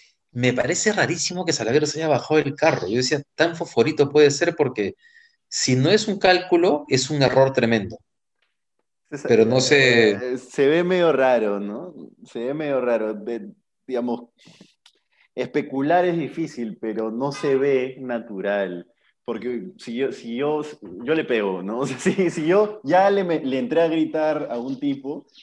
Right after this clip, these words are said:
Speaker 2: en la calle y el tipo se baja, por lo menos lo empujo, ¿no? No, no, me parece, me parece raro, me parece extraño, no, no me parece un video natural.
Speaker 1: Ah, ¿tú crees que tal vez ha habido ahí una... que también, digamos, sus últimas movidas están, están yendo por ese lado?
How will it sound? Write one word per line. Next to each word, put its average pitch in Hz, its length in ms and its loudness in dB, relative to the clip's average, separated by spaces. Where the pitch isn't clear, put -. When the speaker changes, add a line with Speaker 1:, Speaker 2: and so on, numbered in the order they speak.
Speaker 2:
en 113 120 -6
la 107 120 -4
calle 131 240 0
y 131 40 -2
el 127 100 -6
tipo 135 240 -4
se 117 140 -6
baja, 123 400 -2
por 131 200 -2
lo 117 140 -2
menos 170 260 -4
lo 156 60 -4
empujo, 107 560 -6
¿no? 107 160 -6
No, 143 220 -4
no, 156 160 0
me 147 160 -4
parece, 170 460 -6
me - 80 -6
parece 190 320 2
raro, 131 340 2
me 113 100 -4
parece 139 260 -4
extraño, 110 480 -4
no, 131 440 -6
no 147 120 -2
me 180 80 0
parece 156 240 0
un 170 80 -4
video 143 160 2
natural. 107 380 -2
Speaker 1:
Ah, 127 200 2
¿tú 139 100 -6
crees 143 180 2
que 156 80 2
tal 135 180 2
vez 127 160 2
ha 131 40 2
habido 123 200 4
ahí 123 220 4
una... 110 680 0
que 127 100 4
también, 135 440 2
digamos, 139 320 4
sus 135 180 0
últimas 160 360 4
movidas 139 340 6
están, 139 320 0
están 131 220 -2
yendo 143 220 4
por 127 120 6
ese 131 160 2
lado? 104 340 6